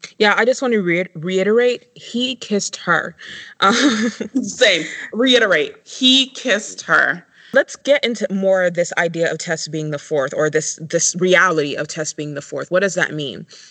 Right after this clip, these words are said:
Speaker 1: Well, apparently Tess, Michael, Max, and Isabel are alien human hybrid clones of their former selves on their home planet, where Max was king,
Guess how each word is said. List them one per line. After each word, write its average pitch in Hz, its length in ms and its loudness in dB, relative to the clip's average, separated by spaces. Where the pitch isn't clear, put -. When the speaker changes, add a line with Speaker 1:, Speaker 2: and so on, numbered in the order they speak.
Speaker 1:
Well, 185 320 4
apparently 208 800 0
Tess, - 540 0
Michael, 170 680 2
Max, 180 640 2
and 170 240 -4
Isabel 160 720 2
are 170 380 4
alien 254 400 2
human 220 440 2
hybrid 208 720 0
clones 208 880 -2
of 175 240 2
their 175 140 4
former 196 500 0
selves 156 680 -2
on 170 300 2
their 165 180 4
home 165 300 -2
planet, 190 520 0
where 160 200 2
Max 147 380 0
was 180 160 -6
king, 302 480 0